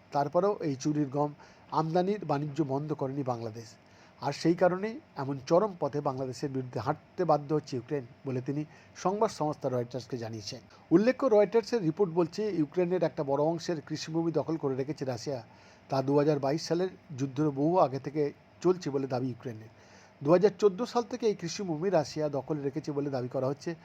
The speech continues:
কিয়েভের দাবি, মস্কো ইউক্রেনের ওই দখল করা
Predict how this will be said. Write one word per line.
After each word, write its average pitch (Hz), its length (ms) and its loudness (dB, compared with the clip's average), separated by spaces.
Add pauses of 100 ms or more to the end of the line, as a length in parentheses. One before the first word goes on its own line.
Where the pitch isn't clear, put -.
(420)
কিয়েভের 220 360 4
দাবি, 175 280 4
মস্কো 175 400 0
ইউক্রেনের 175 500 0
ওই 156 100 6
দখল 147 320 -2
করা 180 240 2